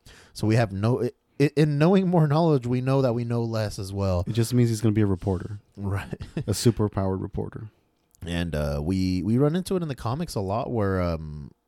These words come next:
Speaker 1: things happen and Superman <laughs> tries to be like, you know, "This is what happened with me, but with you, it's, it's a little different," you know, and it, it comes into play a lot of, like,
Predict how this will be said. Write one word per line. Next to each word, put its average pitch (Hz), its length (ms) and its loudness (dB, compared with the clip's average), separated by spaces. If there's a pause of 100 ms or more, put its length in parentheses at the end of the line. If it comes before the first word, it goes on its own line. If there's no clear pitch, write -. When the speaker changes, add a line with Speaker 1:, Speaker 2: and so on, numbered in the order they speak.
(320)
Speaker 1:
things 180 280 -4
happen 113 480 -2
and 95 320 0
Superman 135 360 -2
<laughs> - 100 -8
tries 113 200 0
to 117 80 -6
be 104 160 -2
like, 101 260 -2
you 107 60 -6
know, 87 260 -4
"This 110 220 -6
is 120 100 -6
what 110 400 -2
happened 101 300 -4
with 87 140 -6
me, 151 260 -2
but 95 360 -2 (180)
with 98 280 -4
you, 156 120 8
it's, - 260 -4
it's - 160 -6
a 113 60 -2
little 110 240 2
different," 107 380 0
you 92 60 0
know, 90 120 2
and 92 80 -2
it, 85 100 -4
it 107 140 -2
comes 170 160 2
into 180 120 2
play 170 200 2
a 160 80 2
lot 143 220 2
of, 117 100 -4
like, 98 260 -2